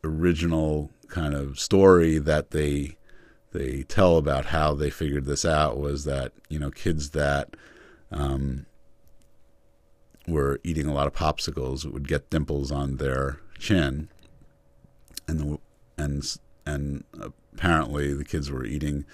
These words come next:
these popsicles, they were killing their fat cells right on their chin, they created these dimples, and they realized that there's a s-, there's a certain temperature at which you can kill fat without damaging regular cells.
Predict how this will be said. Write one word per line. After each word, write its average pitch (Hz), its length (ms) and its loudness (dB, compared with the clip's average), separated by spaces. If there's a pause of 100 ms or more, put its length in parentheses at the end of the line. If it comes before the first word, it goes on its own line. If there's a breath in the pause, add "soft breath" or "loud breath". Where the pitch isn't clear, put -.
(360 loud breath)
these 104 100 2
popsicles, 82 960 6
they 71 180 -4
were 69 120 -4
killing 95 340 4
their 87 120 2
fat 80 260 2
cells 76 280 -2
right 82 180 4
on 87 100 2
their 82 100 0
chin, 73 360 -2
they 69 100 -4
created 76 400 -2
these 73 160 -4
dimples, 69 520 -4 (440 loud breath)
and 76 100 -4
they 73 80 2
realized 73 540 2
that 67 240 -4
there's 71 220 -2
a 71 60 -2
s-, - 300 -6
there's 73 160 -2
a 64 60 -4
certain 107 340 4
temperature 76 760 2
at - 140 -8
which 80 280 -2
you 80 60 -2
can 76 180 -6
kill 139 240 6
fat 87 400 4 (1400 loud breath)
without 82 380 6
damaging 78 500 2
regular 71 360 2
cells. - 560 -6